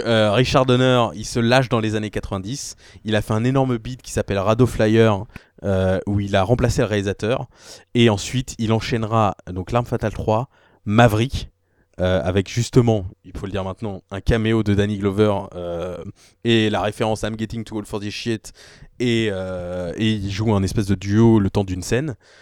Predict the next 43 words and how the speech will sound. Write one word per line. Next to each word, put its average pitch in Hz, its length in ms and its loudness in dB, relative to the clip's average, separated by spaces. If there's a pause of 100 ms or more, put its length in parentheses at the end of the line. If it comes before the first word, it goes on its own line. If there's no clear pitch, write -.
(200)
Ensuite, 107 460 -6
Assassin, 117 560 0 (240)
chef-d'œuvre 98 400 2
avec 92 200 0
Antonio 98 260 -2
Banderas 95 380 0
qui - 160 -8
ne 90 40 -8
surjoue 92 300 -2
pas 98 140 -2
du 95 100 -8
tout. 123 260 -8 (480)
Euh, 92 140 -2
Complot, 147 460 4 (120)
encore 113 320 0
avec 98 160 0
Mel 98 160 -4
Gibson. 110 440 -2 (640)
Et 123 260 4
L'Arme 107 180 0
Fatale 98 280 -4
quatre. - 300 -10
Donc 90 260 -6
il 90 160 -4
était - 180 -2
on 101 140 -4
fire 113 480 -2
dans 101 80 -6
les 95 120 -6
années 95 140 -6
quatre-vingt-dix. 95 640 -12 (640)
Et - 80 -4
il 117 140 -2
a 110 60 0
pris 160 180 -6
beaucoup - 280 0
de - 60 4
place - 420 -2
lors 110 160 0
de 104 120 -6
l'écriture 117 420 -6
du 101 80 -10
script. - 380 -14